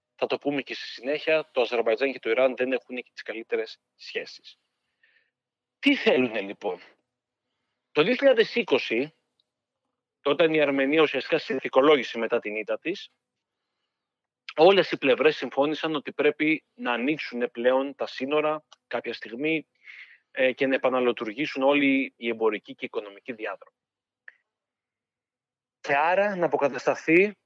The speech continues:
και η σ-, η χερσαία σύνδεση μεταξύ Ναχιτσεβάν, που είναι αυτή,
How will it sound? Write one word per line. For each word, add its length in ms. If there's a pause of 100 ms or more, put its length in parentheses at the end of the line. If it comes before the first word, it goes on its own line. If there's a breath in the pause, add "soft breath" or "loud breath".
(160)
και 100
η 60
σ-, 240
η 180
χερσαία 560
σύνδεση 540
μεταξύ 600 (500)
Ναχιτσεβάν, 760
που 120
είναι 160
αυτή, 540